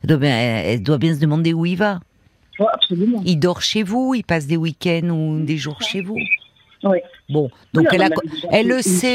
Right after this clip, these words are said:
Speaker 2: semaine.
Speaker 1: la fille, elle le sait au fond. Donc il faudrait qu'il s'affirme en fait par rapport à sa fille. Dire, écoute,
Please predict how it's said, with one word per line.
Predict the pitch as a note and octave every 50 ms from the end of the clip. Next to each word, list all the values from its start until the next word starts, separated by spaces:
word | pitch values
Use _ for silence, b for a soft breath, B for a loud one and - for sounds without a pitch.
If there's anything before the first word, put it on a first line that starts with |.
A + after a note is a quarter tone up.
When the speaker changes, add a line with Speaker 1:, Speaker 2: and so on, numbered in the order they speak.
| A#3+
Speaker 2:
semaine. | A#3 A#3
Speaker 1:
la | - G#3
fille, | G#3+ F#3+ - - F#3 F#3+ F#3 F3+ F3 E3+
elle | C#3+ D3+
le | D#3+ E3 E3
sait | - - - - F3 F3 E3+
au | D#3+ D3+
fond. | C3+ - - - C#3+ C#3+ C#3 - B B B B B B B B B B
Donc | - G3 F#3 -
il | F#3 F3+
faudrait | D#3 A3 F3+ A3 A3+
qu'il | - - G3
s'affirme | - - A3 - - - G3 G#3 G3 F3+ E3+
en | D#3+
fait | D3+ - - E3 - -
par | - D#3
rapport | D3+ D3+ - D3+ D3
à | D3+ D3
sa | - D3+
fille. | C#3 - - D3+ D3 C3 - - -
Dire, | - D3 F3+ F#3+ F3+
écoute, | G3 - - F3 F3 - - - -